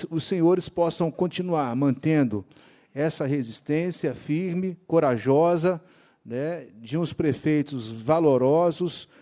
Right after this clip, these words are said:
trabalhadores, dignos de todo o nosso respeito, consideração e admiração. Como foi dito aqui,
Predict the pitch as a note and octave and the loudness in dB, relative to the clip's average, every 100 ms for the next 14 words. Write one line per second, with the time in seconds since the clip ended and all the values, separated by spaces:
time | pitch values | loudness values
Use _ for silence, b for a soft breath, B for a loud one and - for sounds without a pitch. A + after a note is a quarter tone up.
0 | b b F3 F#3 E3 D#3+ B2+ A2+ C#3+ E3+ | b b -2 0 2 2 2 0 2 2
1 | E3+ C#3+ G#2 A2 F#3 G3+ F3+ D#3+ B2+ C3+ | 2 -2 -6 -2 -2 0 -2 -2 -2 -2
2 | - E3+ G3 E3 D3 D3+ D#3 D3+ C3 - | -4 -4 -2 -4 -4 -2 -2 -2 -2 -4
3 | - D3 E3 D#3+ - D#3 D3 D3+ C#3 A#2+ | -2 0 2 0 -4 -4 -4 -6 -6 -6
4 | - C#3+ D#3+ E3+ D#3+ D#3 D3+ D#3+ E3+ C#3 | -6 -4 -2 0 2 2 -2 -4 -4 -4
5 | - B2+ F#2+ B B B B B B E3 | 0 0 0 B B B B B B -2
6 | E3+ - D3+ C#3 C#3+ B2+ - F3 G#3 | -2 -2 -2 -2 -4 -4 -4 -2 -2